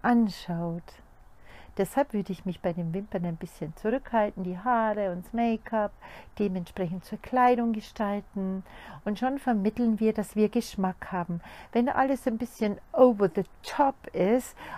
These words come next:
also über dem ganzen Normalen, dann weiß man, diese Person, äh, will auffallen, das ist ihr Style, ist da in dieser Hinsicht ein bisschen ungewöhnlich.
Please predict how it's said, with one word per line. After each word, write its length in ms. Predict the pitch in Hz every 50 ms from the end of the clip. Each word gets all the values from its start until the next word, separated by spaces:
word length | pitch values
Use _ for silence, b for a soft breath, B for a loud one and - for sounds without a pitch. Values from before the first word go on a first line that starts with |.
| B B -
also 500 | - 196 190 202 175 170 190 185 180 - - - - 285
über 560 | 254 247 247 285 311 285 214 170 165 170 170 160
dem 380 | 165 175 175 165 175 175 165
ganzen 760 | - 175 165 165 165 180 180 - - - 196 185 185 196 208 - B B B B B B 175 139 B
Normalen, 1040 | 190 190 190 180 175 170 180 180 180 180 175 180 170 165 160 156 160 160 175 190 185
dann 280 | 196 180 185 208 214
weiß 260 | 202 175 165 185 175 -
man, 180 | 208 190 185
diese 220 | 180 196 180 - 180
Person, 680 | - - 196 180 - - 160 156 165 175 175 180 175 B B B B B B B - -
äh, 280 | - 180 175 165 165 160
will 560 | 156 156 156 156 151 156 180 190 196 220 247 -
auffallen, 920 | - 269 285 302 311 - - - - 320 294 285 285 285 294 294 294 294
das 200 | 233 202 175 -
ist 180 | 202 185 - -
ihr 260 | - 196 196 190 180
Style, 840 | 165 - - - - - - 180 175 175 170 170 170 175 170 185 214
ist 340 | 254 285 320 277 - - -
da 140 | 202 190 202
in 120 | 202 202
dieser 220 | 190 202 175 - 196
Hinsicht 340 | 180 196 180 - 170 - 175
ein 60 | 165
bisschen 320 | - 170 - - 170 - -
ungewöhnlich. 800 | - 196 208 214 269 233 220 240 240 233 226 220 226 226 220